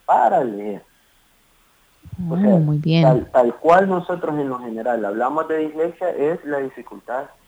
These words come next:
Speaker 1: para leer. Entonces, ya cuando hay estos aspectos,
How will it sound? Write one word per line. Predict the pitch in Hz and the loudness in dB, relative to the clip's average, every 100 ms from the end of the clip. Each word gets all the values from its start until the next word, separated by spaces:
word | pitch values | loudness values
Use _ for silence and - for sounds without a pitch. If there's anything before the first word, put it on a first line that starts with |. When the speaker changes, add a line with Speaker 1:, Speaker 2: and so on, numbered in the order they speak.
| _ | _
Speaker 1:
para | - 160 175 | 0 2 2
leer. | 107 101 120 165 - _ _ _ - | -4 -8 -6 -6 -6 _ _ _ -16
Entonces, | 135 131 120 - | -10 -10 -10 -10
ya | 110 | -8
cuando | 104 123 135 147 156 | -6 -4 -4 0 2
hay | 139 107 - | 4 2 -4
estos | - 110 - 127 - | -8 -8 -8 -14 -10
aspectos, | 135 - 151 139 - 101 | -12 -8 -8 -8 -14 -20